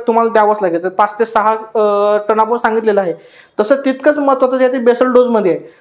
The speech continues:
तर बेसल डोसमध्ये आपण काय सांगितलेलं आहे, बेसल डोस देणं महत्त्वाचंच आहे. जितकं तुम्हाला शेणखत महत्त्वाचं आहे कुड्याच्या पाण्याचं, तितकंच तुम्हाला बेसल डोस सुद्धा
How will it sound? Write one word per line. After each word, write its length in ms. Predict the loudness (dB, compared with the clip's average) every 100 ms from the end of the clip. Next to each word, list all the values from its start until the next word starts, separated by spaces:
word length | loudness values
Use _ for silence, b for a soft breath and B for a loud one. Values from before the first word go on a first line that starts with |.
| B -2
तर 80 |
बेसल 280 | 2 2 2
डोसमध्ये 440 | 2 0 0 0 0
आपण 220 | 0 0
काय 200 | 0 0
सांगितलेलं 420 | 0 0 0 0
आहे, 140 | 0
बेसल 340 | 0 0 0 0
डोस 120 | 0
देणं 200 | 0 0
महत्त्वाचंच 520 | 0 0 2 2 4
आहे. 140 | 2 0
जितकं 280 | 0 0
तुम्हाला 500 | 0 0 2 2 0 -2 -12 _ _ _ _
शेणखत 440 | -2 0 2 2 2
महत्त्वाचं 400 | 0 2 2 2
आहे 60 |
कुड्याच्या 300 | 2 2 4
पाण्याचं, 260 | 2 2 0
तितकंच 300 | -2 -2 -2
तुम्हाला 240 | 0 0
बेसल 320 | 2 0 0 0
डोस 140 | -2
सुद्धा 240 | 0 0